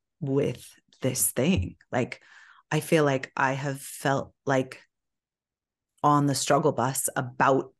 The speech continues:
not only, uh, just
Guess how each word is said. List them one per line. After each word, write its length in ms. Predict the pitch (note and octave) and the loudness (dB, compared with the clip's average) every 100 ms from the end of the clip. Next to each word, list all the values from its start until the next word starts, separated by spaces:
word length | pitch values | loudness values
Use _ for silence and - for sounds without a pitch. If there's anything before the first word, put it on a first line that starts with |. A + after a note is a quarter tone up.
| _ - | _ 0
not 280 | D#3 E3+ D#3+ | 4 4 4
only, 560 | D#3 D#3 C#3+ C#3 C#3 _ _ _ _ _ _ _ _ _ | 0 0 -2 -4 -8 _ _ _ _ _ _ _ _ _
uh, 80 | - - - | -16 -14 -8
just 340 | - C#3 - | -2 0 -2